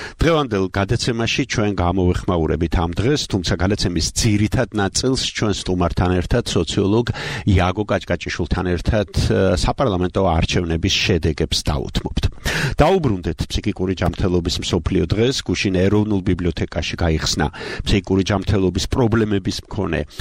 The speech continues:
ადამიანების ნამუშევრების გამოფენა. ტრადიციულად აღინიშნა ეს დღე უკვე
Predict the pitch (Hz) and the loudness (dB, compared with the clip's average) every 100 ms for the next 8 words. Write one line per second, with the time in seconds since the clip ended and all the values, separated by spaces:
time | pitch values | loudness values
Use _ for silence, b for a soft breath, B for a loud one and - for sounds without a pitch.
0 | B B - 101 110 107 87 80 - 85 | B B 0 2 2 2 0 -2 -4 -2
1 | 101 95 110 - 113 110 110 107 - 117 | 0 2 2 0 0 0 -2 -4 -2 0
2 | 120 - 135 127 143 - 151 151 127 - | 0 0 0 0 -2 0 -2 0 -2 2
3 | 131 117 104 87 80 - - 82 82 - | 2 4 2 0 -2 -4 -4 0 0 0
4 | - 85 80 | 0 0 0